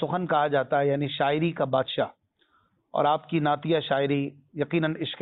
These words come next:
رسول کا ایک بہتا ہوا دھارا ہے، اور اس کے وسیلے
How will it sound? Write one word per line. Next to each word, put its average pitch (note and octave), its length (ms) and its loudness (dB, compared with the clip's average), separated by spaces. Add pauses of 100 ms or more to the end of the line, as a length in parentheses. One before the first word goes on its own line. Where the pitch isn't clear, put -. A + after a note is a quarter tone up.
رسول D3+ 340 0
کا C#3+ 140 0
ایک C#3 220 -2 (500)
بہتا C3+ 380 -2
ہوا C3+ 300 2 (520)
دھارا B2 420 0
ہے، A#2 120 -2 (880)
اور B2 260 4 (400)
اس C3+ 120 -10
کے D3+ 160 -2
وسیلے D3 460 0